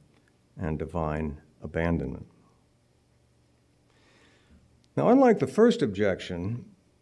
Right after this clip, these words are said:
Saint Thomas and other advocates of the traditional view think this second objection, that Jesus' possession of the beatific vision is incompatible with his suffering,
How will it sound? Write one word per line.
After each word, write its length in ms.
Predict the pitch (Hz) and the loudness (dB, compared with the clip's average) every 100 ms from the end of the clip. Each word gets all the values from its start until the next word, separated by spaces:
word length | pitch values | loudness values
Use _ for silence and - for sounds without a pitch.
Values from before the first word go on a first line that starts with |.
| _ - | _ -6
Saint 220 | 123 113 | -4 0
Thomas 360 | 143 160 147 117 | 2 4 4 4
and 100 | 113 | 4
other 240 | 107 104 | 4 4
advocates 500 | 101 101 98 92 92 | 2 2 0 -2 -2
of 100 | 92 | -6
the 60 | 95 | -8
traditional 500 | - 120 113 101 95 | -4 -4 -2 -4 -2
view 300 | 139 143 101 | 4 4 4
think 320 | - 117 110 | 2 0 2
this 240 | 104 98 | 0 0
second 360 | - 208 202 104 | 4 6 6 4
objection, 760 | 90 85 78 82 - - 104 104 147 _ _ _ _ _ _ _ _ _ _ _ _ _ _ - | 4 0 -4 -6 -12 -10 -10 -10 -18 _ _ _ _ _ _ _ _ _ _ _ _ _ _ -14
that 140 | 80 | -12
Jesus' 460 | - 104 87 82 - _ _ _ _ _ _ _ _ _ _ _ _ _ _ _ _ | -6 -4 -4 -8 -14 _ _ _ _ _ _ _ _ _ _ _ _ _ _ _ _
possession 440 | 90 104 104 98 | 0 2 2 0
of 40 | 85 | 0
the 60 | |
beatific 440 | 95 92 95 85 85 | 0 0 0 -4 0
vision 340 | 107 98 92 | 0 2 0
is 140 | 85 | 0
incompatible 920 | 92 85 85 - 95 123 104 85 73 - | -2 -4 -8 -8 -6 -4 -4 -4 -4 -6
with 320 | 92 82 - - _ | -6 -6 -8 -20 _
his 180 | 90 80 | -14 -12
suffering, 580 | - 156 82 82 82 | -4 -4 -2 -4 -4